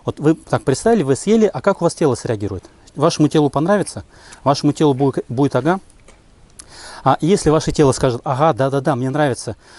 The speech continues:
а, что произойдет, а, с моим организмом через полтора часа после того, как я это скушаю», отлично, это можно есть. А если ваше тело скажет: «Угу», и как-то: «Ой-ой, как-то, наверное, будет не очень хорошо», или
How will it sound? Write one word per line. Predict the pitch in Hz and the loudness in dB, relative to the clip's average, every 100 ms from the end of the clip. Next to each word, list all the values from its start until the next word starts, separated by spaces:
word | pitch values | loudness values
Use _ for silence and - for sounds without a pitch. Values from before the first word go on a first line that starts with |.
| - | -12
а, | - | -6
что | 113 147 | -4 -2
произойдет, | 135 131 143 139 - - - - | -2 -2 0 -2 -2 -12 -20 -12
а, | 117 | -10
с | 110 - - | -8 -10 -4
моим | 135 147 | 0 0
организмом | 110 135 139 104 | 0 0 0 -2
через | - 120 - | -4 -4 -4
полтора | 123 - 107 | -4 0 -2
часа | - 127 | -2 -4
после | 113 117 120 | -4 -4 -4
того, | 117 | -2
как | 117 - | -6 -2
я | 117 - - - - | -2 -2 -12 -20 -8
это | 120 135 | -4 -2
скушаю», | - 240 143 - | 0 -2 -2 -4
отлично, | 214 208 - 95 - | -2 -2 -2 -10 -4
это | 170 165 | -2 0
можно | 139 143 | 0 0
есть. | 135 101 - - - - - - - | 0 -2 -6 -16 -20 -20 -20 -12 2
А | 156 | 2
если | 208 147 | 4 2
ваше | 151 - | 0 0
тело | - 160 131 | 2 4 4
скажет: | - 139 104 - | 2 0 0 -6
«Угу», | 143 139 131 196 165 | -6 -6 -2 0 2
и | |
как-то: | 127 - 143 | 0 -4 -4
«Ой-ой, | 139 123 110 107 | 0 2 0 -2
как-то, | 113 - 123 | -4 -6 -4
наверное, | 123 113 110 | -2 -2 -2
будет | 117 113 | -2 0
не | 135 | 2
очень | 202 180 | 2 0
хорошо», | - 156 - 139 | 2 0 2 2
или | 123 | 2